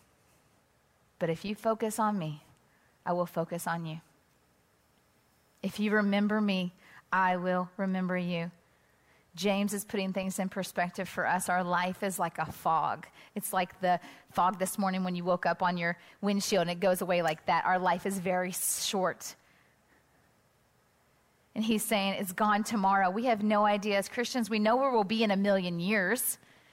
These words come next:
but we have no idea what tomorrow looks like. And James is putting in perspective that we should say, "If it's the Lord's will, I will live.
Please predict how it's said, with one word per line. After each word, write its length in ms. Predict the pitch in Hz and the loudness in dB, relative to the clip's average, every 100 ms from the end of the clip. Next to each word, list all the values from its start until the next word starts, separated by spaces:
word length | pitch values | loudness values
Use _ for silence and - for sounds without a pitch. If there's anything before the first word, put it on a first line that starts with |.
| - | -10
but 80 | 208 | 0
we 80 | 220 | 2
have 140 | 196 | 4
no 200 | 220 240 | 4 4
idea 300 | 226 202 220 | 2 2 2
what 120 | 208 | 0
tomorrow 400 | - 220 202 196 | 0 0 2 2
looks 360 | 190 214 - - | 2 0 -2 0
like. 240 | 208 190 - | 0 0 0
And 140 | 214 | 0
James 240 | 202 208 208 | 2 0 -2
is 100 | 208 | -4
putting 200 | 233 208 | -4 -4
in 60 | |
perspective 600 | 214 202 - 208 - 196 | -4 -6 -2 -4 -2 0
that 140 | 196 185 | 0 0
we 120 | 208 | -2
should 260 | - 214 - | -4 -6 -4
say, 360 | - 202 196 - - - - - | 0 2 0 -4 -20 -20 -10 -2
"If 220 | 262 277 | -2 -2
it's 180 | 247 - | -4 -2
the 160 | 240 | 0
Lord's 420 | 220 220 226 214 | 2 2 0 0
will, 420 | 214 190 233 226 - | -4 2 4 4 2
I 180 | 214 190 | 0 0
will 220 | 175 156 | -2 -2
live. 380 | 147 - - | -6 -10 -16